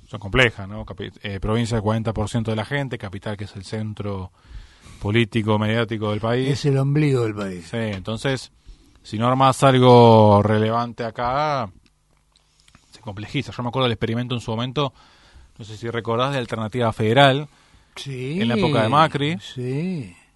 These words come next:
Speaker 1: con esa foto que desp-, duró muy poquito, que era Massa, Pichetto, eh, Urtubey y Schiaretti.
Speaker 2: Schiaretti.
Speaker 1: Ellos cuatro, que en su momento, se, cuando, bueno, el gobierno de Macri estaba en picada, recordemos año dos mil dieciocho, después de las corridas del dólar y demás, ya
Speaker 2: Ujú.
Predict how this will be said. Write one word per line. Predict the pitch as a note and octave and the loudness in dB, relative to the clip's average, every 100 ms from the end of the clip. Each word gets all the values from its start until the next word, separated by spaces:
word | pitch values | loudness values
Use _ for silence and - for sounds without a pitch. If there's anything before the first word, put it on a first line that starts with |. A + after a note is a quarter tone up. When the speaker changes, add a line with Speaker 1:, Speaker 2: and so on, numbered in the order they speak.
| _ - | _ -8
Speaker 1:
con | G#2 A2 B2+ C#3 - _ _ - | -4 -2 -4 -8 -14 _ _ -16
esa | A#2 - A2 | -12 -10 -6
foto | C#3+ B2+ D3+ D3+ | -4 -2 0 -2
que | - G#2 | -2 -6
desp-, | - - | -6 -6
duró | A2+ B2+ | -2 0
muy | C3 | 2
poquito, | A#2+ B2+ D#3+ C3+ A2 | 2 2 2 2 2
que | |
era | A2+ A2 | 2 2
Massa, | C3+ D3 - F3+ F#3 - _ _ - | 2 2 2 0 0 -6 _ _ -8
Pichetto, | G#2 - C#3+ C#3 E3+ F#3+ _ _ _ _ _ _ - | -6 -2 0 0 0 -2 _ _ _ _ _ _ -12
eh, | G2 G2+ | -8 -6
Urtubey | G#2 A2 A#2 A#2+ C#3 E3 | -6 -8 -6 -2 0 0
y | C3 | -2
Schiaretti. | - C#3+ C3 F#2 - _ - A2+ | 0 0 0 -4 -10 _ -20 -20
Speaker 2:
Schiaretti. | - G#2 F2+ E2+ _ _ - | -18 -18 -16 -20 _ _ -12
Speaker 1:
Ellos | A#2+ C3 - | -6 -4 2
cuatro, | D3+ D3 D3 E3+ - _ _ _ _ | 6 6 4 2 -2 _ _ _ _
que | - | -4
en | C3+ | -2
su | D3 | 0
momento, | D#3 A3 B3+ G#3 | 2 2 0 -2
se, | - B2 | 0 -2
cuando, | - G#2 G2+ | -2 -4 -4
bueno, | F#2+ F#2 F2+ | -8 -10 -8
el | |
gobierno | G2+ A#2+ | -4 -2
de | A2+ | -2
Macri | B2 B2 | -2 -2
estaba | - A#2 | 0 2
en | G#2+ | 0
picada, | A2 - B2+ A#2+ A#2 | -2 6 6 8 4
recordemos | A2+ G2+ A2+ A2+ | 0 -2 -2 -2
año | A2 G#2+ | -4 -4
dos | G#2+ | -4
mil | G#2+ | -4
dieciocho, | G2+ - B2+ A#2+ C#3 | -6 -8 -8 -6 -6
después | A2 - A2+ | -6 -6 -8
de | |
las | G#2 G2 | -8 -10
corridas | A2 A2 A2+ G#2 | -10 -8 -6 -6
del | G#2 | -4
dólar | G#2+ C#3+ C#3 A#2+ A2+ | 0 2 2 2 2
y | G#2 | 2
demás, | G2+ B2+ C#3 C3+ - | 4 4 4 4 2
ya | A#2 B2 A#2 | 4 4 4
Speaker 2:
Ujú. | C3+ | 0